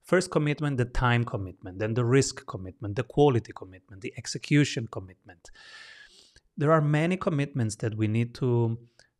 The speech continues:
to get, uh, in order to close the deal. And what we are seeing right now in B two B sales happening a lot with agencies,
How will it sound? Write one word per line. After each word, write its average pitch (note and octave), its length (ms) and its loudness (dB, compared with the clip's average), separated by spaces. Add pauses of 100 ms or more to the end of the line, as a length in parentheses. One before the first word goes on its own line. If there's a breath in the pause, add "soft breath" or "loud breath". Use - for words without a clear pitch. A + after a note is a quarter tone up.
(140)
to A#2+ 60 -10
get, E3 420 2 (680 soft breath)
uh, A2+ 440 2 (200)
in C3+ 140 4
order C3+ 260 4
to B2 120 -2
close G#2 500 0 (180)
the A2 140 2
deal. F#2+ 460 -2 (760 loud breath)
And B2+ 160 2
what D#3+ 160 4
we B3 140 4
are F#3+ 100 8
seeing D#3+ 320 4
right B2 180 4
now A#2+ 200 4
in A2+ 120 2
B B2+ 120 0
two B2+ 120 -8
B A2+ 320 2
sales A2 400 -2
happening G#2 400 -2
a F2+ 40 -6
lot C#3+ 460 -2
with G#2+ 180 -8
agencies, A#2 760 0